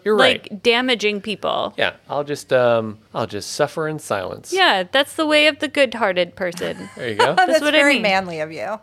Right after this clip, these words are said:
Speaker 1: There it is.
Speaker 3: <laughs>
Speaker 1: Cool.
Speaker 2: I've always said it. You don't get rich by being nice.
Speaker 1: Well, shall we brew some coffee?
Speaker 3: Yeah, fuck yeah, let's do it.
Speaker 2: All right.
Speaker 1: Modest Coffee roasts the highest quality, single origin coffees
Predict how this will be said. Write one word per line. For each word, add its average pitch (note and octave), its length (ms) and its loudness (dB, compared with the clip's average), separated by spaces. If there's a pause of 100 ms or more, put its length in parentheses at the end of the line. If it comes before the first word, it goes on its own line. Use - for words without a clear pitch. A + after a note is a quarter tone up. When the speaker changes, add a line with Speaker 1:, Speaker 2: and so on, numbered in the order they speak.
(120)
Speaker 1:
There E3 160 4
it D4+ 60 2
is. - 300 2
Speaker 3:
<laughs> D#4 60 4 (520)
Speaker 1:
Cool. A2 280 2 (800)
Speaker 2:
I've G3+ 100 -2
always A3+ 300 4
said C4+ 260 2
it. G3+ 400 2 (220)
You G#3+ 100 -6
don't A3 360 2
get B3 240 2
rich G3+ 400 2
by G3 120 0
being F#3 320 -4
nice. E3 560 -8 (540)
Speaker 1:
Well, D#3+ 100 4
shall D3 200 4
we F3 60 4
brew D#3+ 140 -2
some G#3+ 160 -2
coffee? D3+ 540 0
Speaker 3:
Yeah, D#4+ 260 0
fuck D4 240 -2
yeah, G#3+ 160 0
let's F#3+ 200 -6
do E3 120 -8
it. - 160 -16
Speaker 2:
All F4+ 60 -20 (220)
right. E3 420 -2 (760)
Speaker 1:
Modest A3 440 -2
Coffee D3+ 420 -4
roasts C#3+ 480 0
the C3 180 -2
highest A#3 460 2
quality, C#3+ 560 0
single F3+ 420 2
origin C#3 580 -2
coffees A2+ 520 -6